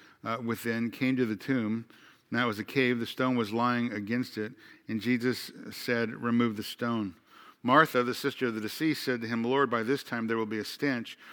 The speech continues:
for he's been dead for four days." And Jesus said to her, "Did I not say to you, if you believe, you shall see the glory of God?" So they removed the stone, and Jesus raised his eyes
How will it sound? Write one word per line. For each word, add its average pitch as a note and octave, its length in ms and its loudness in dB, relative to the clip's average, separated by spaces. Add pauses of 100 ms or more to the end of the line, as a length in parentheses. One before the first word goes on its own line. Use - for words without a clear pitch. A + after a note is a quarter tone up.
(200)
for B2+ 140 0
he's A#2 120 0
been A#2 160 -2
dead A#2 180 2
for A2+ 140 -8
four A#2 240 -4
days." A2+ 480 -4 (420)
And A#2+ 100 -2
Jesus D#3 320 4
said C3+ 200 2
to B2 80 -2
her, B2 120 2
"Did B2 160 0
I B2+ 120 2
not B2+ 180 -2
say D3+ 240 -2
to C#3+ 60 2
you, A#2+ 180 2
if A2+ 120 -6
you A2 100 -6
believe, B2 420 0
you A#2+ 80 -2
shall A#2 220 -4
see B2 160 -6
the A2+ 100 -4
glory A#2 340 0
of G#2 120 -8
God?" A#2+ 400 -2 (840)
So D3+ 160 4
they D3 120 8
removed D#3+ 400 6
the F3 80 4
stone, B2 460 2
and B2 120 2
Jesus C#3 440 0
raised C#3+ 320 2
his A#2 160 -2
eyes A2 360 -2